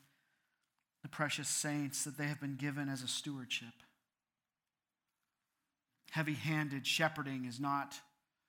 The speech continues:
biblical. Coming down and crushing people is not biblical. Ruling people's lives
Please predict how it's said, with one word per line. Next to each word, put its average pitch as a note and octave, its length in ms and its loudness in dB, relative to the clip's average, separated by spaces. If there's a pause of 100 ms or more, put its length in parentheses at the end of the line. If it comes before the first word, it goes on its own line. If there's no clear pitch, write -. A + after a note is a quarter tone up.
(760)
biblical. B2 400 -10 (2000)
Coming E3 260 4
down D#3 340 8
and C#3 120 0
crushing D#3+ 540 4
people C#3 380 -4 (1800)
is C3+ 120 -4
not D#3 220 6
biblical. C#3+ 500 0 (2000)
Ruling F#3+ 680 6
people's E3 520 4
lives D#3+ 840 8